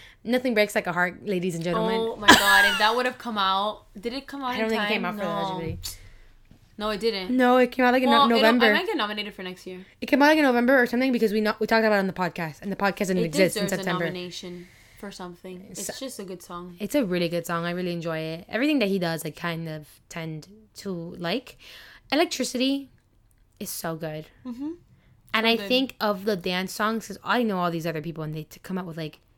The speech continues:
Speaker 1: bibbidi boppity boop boops music, and I think
Speaker 2: Yeah.
Speaker 1: this one kind of doesn't do the same type of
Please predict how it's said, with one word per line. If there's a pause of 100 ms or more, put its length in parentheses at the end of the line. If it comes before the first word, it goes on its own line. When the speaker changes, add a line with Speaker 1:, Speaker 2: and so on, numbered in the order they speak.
(120)
Speaker 1:
bibbidi
boppity
boop
boops
music,
and
I
think
Speaker 2:
Yeah.
Speaker 1:
this
one
kind
of (840)
doesn't (540)
do
the
same
type
of